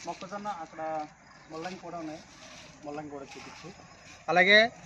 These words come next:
చిక్కుడు ఇవన్నీ వేసుకొని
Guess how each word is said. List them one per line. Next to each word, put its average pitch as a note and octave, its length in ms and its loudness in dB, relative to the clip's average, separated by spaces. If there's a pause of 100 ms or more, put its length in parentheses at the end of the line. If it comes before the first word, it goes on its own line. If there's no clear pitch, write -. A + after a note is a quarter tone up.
(120)
చిక్కుడు A#3 460 8 (2000)
ఇవన్నీ A3 500 0 (180)
వేసుకొని A#3+ 520 -2